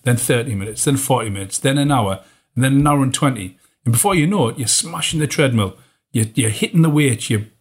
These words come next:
breaking your P Bs, you're doing your plyometrics, you're doing your weightlifting, whatever is interesting to you and whatever you want to do.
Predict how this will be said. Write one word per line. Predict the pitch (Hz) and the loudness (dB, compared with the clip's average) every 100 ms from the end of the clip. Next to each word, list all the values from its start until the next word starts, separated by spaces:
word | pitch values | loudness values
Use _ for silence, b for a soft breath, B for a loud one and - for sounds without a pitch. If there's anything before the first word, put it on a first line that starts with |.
| _ | _
breaking | - 190 170 - 151 | -8 -4 -4 -2 -2
your | 139 | 0
P | 156 135 | 2 2
Bs, | 131 127 110 | 2 2 2
you're | 117 117 | 0 -4
doing | 180 180 | -2 0
your | 165 | 0
plyometrics, | - 147 143 139 - 104 | 0 2 2 -2 -4 -6
you're | 127 | -6
doing | 113 170 170 | -4 -2 0
your | |
weightlifting, | 147 143 117 - 127 165 | 2 0 -2 -4 -2 -2
whatever | 160 190 180 | -2 0 2
is | 185 151 | 2 4
interesting | 160 - 156 - 131 | 2 2 0 -2 -2
to | |
you | 127 110 98 b b b _ | 0 0 -2 b b b _
and | 107 | 0
whatever | 131 127 123 120 | 2 2 2 0
you | 214 120 | 0 -2
want | 117 120 117 | 0 -2 -2
to | 113 | -2
do. | 110 | -2